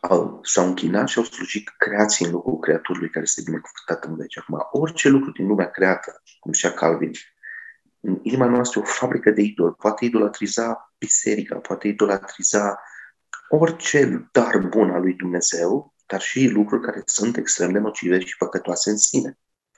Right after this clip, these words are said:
Și atunci am lărgit definiția dependenței, pentru ca fiecare dintre noi să se întrebe, cum s-a întrebat ucenicii, „Doamne, nu cumva eu? Doamne, că, care sunt lucrurile la care eu mă lupt să răspund?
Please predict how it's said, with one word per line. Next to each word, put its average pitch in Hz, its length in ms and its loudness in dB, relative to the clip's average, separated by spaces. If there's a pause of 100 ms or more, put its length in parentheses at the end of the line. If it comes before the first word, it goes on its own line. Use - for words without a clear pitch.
(640)
Și - 140 -6
atunci 127 300 0 (760)
am 110 160 6
lărgit 101 580 4
definiția 98 480 2
dependenței, 85 840 -2 (500)
pentru 95 240 -4
ca 92 80 -2
fiecare 120 440 0
dintre 95 300 2
noi 101 220 2
să - 160 -6
se - 140 2
întrebe, 98 420 2
cum 85 160 -6
s-a - 80 -16
întrebat 90 420 2
ucenicii, 85 460 -8
„Doamne, 92 420 0 (200)
nu 92 140 -4
cumva 87 320 -4
eu? 80 340 -6 (760)
Doamne, 87 280 -2
că, - 160 -4
care 107 320 -2
sunt 101 140 -4
lucrurile 90 300 2
la 87 60 0
care 87 180 -2
eu 90 140 0
mă 92 120 -2
lupt 78 280 -4
să - 220 -12
răspund? 76 540 -10